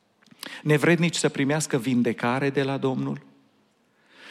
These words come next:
Și atunci când avem stăruință cu Duhul Sfânt și stăm de vorbă cu unii din ei, știți ce spun? "Nu-s vrednic să primesc. Cum să mă boteze Domnul pe mine cu Duhul Sfânt când eu văd ce gânduri am, ce porniri am?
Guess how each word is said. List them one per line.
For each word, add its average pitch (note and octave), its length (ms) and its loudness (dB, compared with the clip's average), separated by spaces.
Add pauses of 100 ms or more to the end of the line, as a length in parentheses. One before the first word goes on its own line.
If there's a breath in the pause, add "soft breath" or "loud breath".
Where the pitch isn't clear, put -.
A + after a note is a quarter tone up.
(120 loud breath)
Și - 100 0
atunci G3 240 4
când E3+ 160 0
avem E3 200 2
stăruință D#3 680 4
cu - 120 -2
Duhul C3+ 240 2
Sfânt B2+ 380 -2
și C3+ 160 -4
stăm D#3+ 420 -2
de D3 80 4
vorbă C3+ 380 0
cu B2+ 140 -8
unii B2+ 200 0
din A#2+ 160 -2
ei, A#2+ 100 -4
știți B2 220 -6
ce - 80 -6
spun? C3+ 200 -8
"Nu-s C#3+ 160 -4
vrednic C#3 460 -4
să - 120 -10
primesc. - 380 -16
Cum E3 160 -8
să D#3 160 -4
mă C#3 120 -2
boteze C3+ 380 -2
Domnul B2+ 400 0
pe B2 120 -2
mine C3+ 220 -4
cu B2 140 -8
Duhul B2+ 180 -4
Sfânt C#3+ 280 -6
când B2+ 260 -4
eu D3+ 380 0 (540)
văd C#3+ 340 2
ce A#2 180 -2
gânduri C3 720 -2
am, A#2 200 0
ce A#2+ 160 -2
porniri C3 760 0
am? A#2 240 0